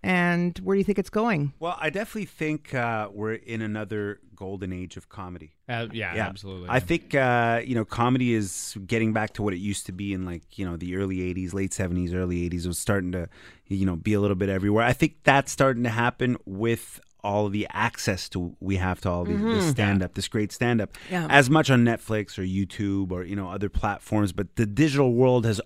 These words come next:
Speaker 2: opened comedy up, and people actually wanna go out and see more and more shows, you know, and they wanna see, uh,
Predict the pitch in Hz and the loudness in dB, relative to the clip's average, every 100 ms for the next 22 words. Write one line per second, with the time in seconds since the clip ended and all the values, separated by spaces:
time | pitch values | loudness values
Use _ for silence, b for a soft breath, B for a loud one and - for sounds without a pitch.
0 | - 127 147 131 101 - 110 104 98 98 | 0 0 2 0 0 -2 0 2 2 2
1 | 113 - B B B 110 - - 170 - | 0 -4 B B B -6 -6 -4 -4 -2
2 | 147 123 127 - 127 107 110 98 101 101 | -2 0 -2 -2 -4 -2 -2 -2 -2 -2
3 | 101 98 95 - 107 98 98 98 95 92 | -4 -6 -8 -6 -4 -2 0 -2 -2 -4
4 | 87 - 110 92 87 90 92 110 107 110 | -6 -4 -4 -4 -8 -8 -4 -2 0 0
5 | 113 - 120 117 113 | 0 -2 0 2 2